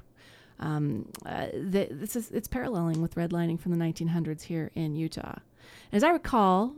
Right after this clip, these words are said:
Mayor Erin Mendenhall says she's got that map on her desk in her office at the, at City Hall of redlining, uh, the evidence of it here. So, Mayor, time to get busy. What's the big picture here?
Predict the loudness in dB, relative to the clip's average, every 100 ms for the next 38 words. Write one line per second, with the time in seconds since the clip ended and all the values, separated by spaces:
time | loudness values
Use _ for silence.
0 | 4 4 6 4 4 2 0 0 0 0
1 | -4 -4 -4 -6 -2 -2 2 4 4 2
2 | 2 0 2 2 2 0 0 -2 0 0
3 | 0 0 -2 -2 -4 -4 -4 -4 -4 -6
4 | -6 -4 -4 -2 0 0 0 -6 -20 -20
5 | -12 4 4 8 6 6 2 0 0 -2
6 | -6 -6 -6 -6 -6 0 2 4 2 0
7 | -2 -2 -2 -6 -10 -6 -4 -4 -4 -4
8 | -2 -2 4 6 6 2 -8 -10 _ _
9 | -18 -6 -2 0 0 -4 0 0 0 -4
10 | -6 -12 -20 0 6 6 6 4 4 4
11 | 2 2 2 -2